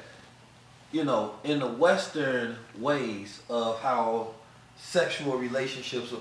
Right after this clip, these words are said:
cultivated, then I could agree. But then you have Eastern practice of sex, you understand me, where it's tantric, and it creates a cycle of energy. You understand me? Because even when we talking about sex, sex, you know, ejaculation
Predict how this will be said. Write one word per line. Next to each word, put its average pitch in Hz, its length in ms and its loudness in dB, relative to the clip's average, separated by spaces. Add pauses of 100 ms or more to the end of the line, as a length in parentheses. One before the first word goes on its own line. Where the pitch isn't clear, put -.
cultivated, 107 720 -4 (280)
then 135 140 0
I 131 120 2
could 127 200 -4
agree. 104 420 -4 (460)
But 127 80 -6
then 156 200 0
you 143 80 -2
have 135 440 2
Eastern 160 400 -4
practice 127 500 2
of 113 100 -8
sex, - 560 -6
you 127 80 -6
understand 131 420 -4
me, 123 100 -6
where 120 200 -2
it's 113 120 -8
tantric, 147 540 -4 (400)
and 135 120 -4
it 139 120 -2
creates 131 540 -2
a 123 360 -2
cycle 143 600 -2
of 120 140 -6
energy. 131 460 -8 (220)
You 135 100 -2
understand 135 480 -2
me? 131 220 -8 (340)
Because 131 460 0 (160)
even 190 360 0
when 156 280 0
we 147 80 -2
talking 156 340 0
about 135 320 4
sex, 180 320 -4
sex, - 460 -4 (380)
you 170 100 -2
know, 135 200 4
ejaculation 160 880 2